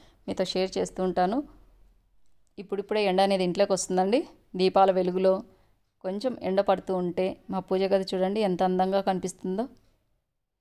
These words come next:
ఇలా కలకల్లాడుతూ ఉండడం అంటేనే ఇష్టం అండి.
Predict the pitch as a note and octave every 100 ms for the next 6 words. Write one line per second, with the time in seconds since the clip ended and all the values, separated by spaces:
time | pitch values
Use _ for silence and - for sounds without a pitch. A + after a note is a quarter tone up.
0 | _ _ _ _ G#3 G#3 G#3 F#3+ G#3+ A#3
1 | A3 G#3 G#3+ G#3 G3 G3 F#3 G3+ G#3+ F3+
2 | - F#3+ F3+ F3 F3